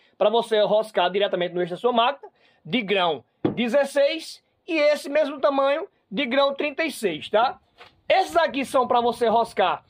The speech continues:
diretamente no eixo da sua máquina também. Eu aconselho você utilizar aqui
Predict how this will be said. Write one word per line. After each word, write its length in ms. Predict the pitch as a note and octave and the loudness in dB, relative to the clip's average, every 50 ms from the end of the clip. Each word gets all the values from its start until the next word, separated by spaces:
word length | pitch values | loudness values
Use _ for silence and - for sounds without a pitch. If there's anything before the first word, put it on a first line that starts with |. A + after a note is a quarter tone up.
| _ _ _ - | _ _ _ -8
diretamente 580 | E3+ C#4+ D#4+ D#4 D4+ - D4+ C4+ B3+ B3 B3 C4 | -4 -2 0 0 0 2 0 0 0 0 -2 -2
no 140 | A#3+ A3 | 0 0
eixo 160 | G#3+ G#3+ G#3 G3 | 0 0 0 -2
da 80 | G#3 | -2
sua 220 | F#3+ - A#3+ B3+ C4+ | -2 0 0 0 2
máquina 340 | B3+ A#3 A#3 A#3+ G#3+ A3+ | 4 2 2 2 0 -4
também. 460 | G#3+ - C#4+ C4+ C4+ C4 D#4 F#4+ - _ _ _ _ _ _ _ - | -2 -2 0 0 0 -2 -2 -4 -10 _ _ _ _ _ _ _ 0
Eu 140 | G#3+ A#3 C4 | 2 2 2
aconselho 460 | C4+ C4+ C#4 C4 C4 C4+ A#3+ A#3 A#3 | 2 2 0 -2 0 0 0 0 2
você 260 | A#3 A#3+ A3+ A#3 A#3 | 2 0 2 2 0
utilizar 540 | A3+ A3+ A3+ A#3 A3+ A3+ G#3 D#3+ G#3+ G#3 G3 | 0 0 0 -2 -2 -2 -2 0 2 2 2
aqui 360 | F#3+ - - E3 D3+ D3+ | 0 -2 -10 -14 -14 -16